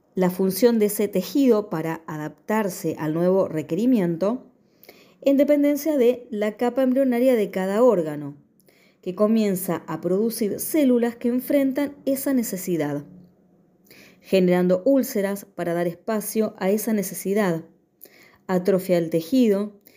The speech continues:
si hay una percepción de ineptitud en la relación con otros miembros del grupo, para el final del programa biológico resultar más apto. La enfermedad es una respuesta biológica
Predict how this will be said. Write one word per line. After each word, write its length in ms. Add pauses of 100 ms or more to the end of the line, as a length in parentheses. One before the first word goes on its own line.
(140)
si 200
hay 60
una 420
percepción 640
de 320
ineptitud 880
en 140
la 100
relación 680
con 360
otros 300
miembros 380
del 140
grupo, 500 (520)
para 160
el 100
final 380
del 120
programa 480
biológico 720 (360)
resultar 580
más 380
apto. 400 (560)
La 140
enfermedad 680
es 180
una 160
respuesta 500
biológica 960